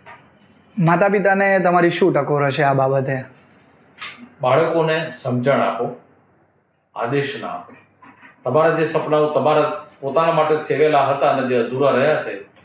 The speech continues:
Speaker 2: એ તમારા બાળકોને પૂરા કરો-, કરાવવાનો આગ્રહ રાખો. બાળકોને બધું જ આપો, મોકળાશ આપો, સમજણ આપો, ભણવાની સુવિધા આપો,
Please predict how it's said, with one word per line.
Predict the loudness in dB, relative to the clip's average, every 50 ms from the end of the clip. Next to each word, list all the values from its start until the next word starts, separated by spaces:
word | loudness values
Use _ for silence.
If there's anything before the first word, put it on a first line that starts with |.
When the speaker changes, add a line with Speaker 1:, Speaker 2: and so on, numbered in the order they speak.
| _ _ _ _ -12
Speaker 2:
એ | -10 -8 -4
તમારા | -2 0 2 2 2 2
બાળકોને | 0 0 0 0 0 0 0 0 -2 -2
પૂરા | -2 -2 0 0
કરો-, | 0 -2 -2 -2 -2 -4 -4 -6
કરાવવાનો | -6 -2 0 0 0 0 0 -2 -2 -4
આગ્રહ | -4 -4 -6 -4 -4 -6 -6 -6
રાખો. | -6 -8 -10 -10 -14 -18 -20 -20 _ _ _ _ _ _ _ _ _ _ _ _ _ -4
બાળકોને | -2 0 0 0 -2 -4 -6 -6 -8 -10 -12 -16 _ _ _ _ _ _ _ _ _ -10
બધું | -10 -6 -4 -2 0
જ | 0
આપો, | 0 0 -2 -4 -8 -8 -10 -14 -20 -20 -20 -20 _ _ _ _ _ _ -6
મોકળાશ | -4 -4 0 0 0 0 0 0
આપો, | -2 -2 -2 -4 -4 -6 -8 -16 -20 _ _ _ _ _ _ _ _ _ _
સમજણ | -6 -4 -2 -2 0 0 0
આપો, | 0 0 -2 -2 -2 -2 -4 -6 -6
ભણવાની | -4 -2 0 0 0 -2 -4
સુવિધા | -6 -8 -8 -4 -2 -2 0 2 2 2
આપો, | 0 0 -2 -4 -6 -6 -8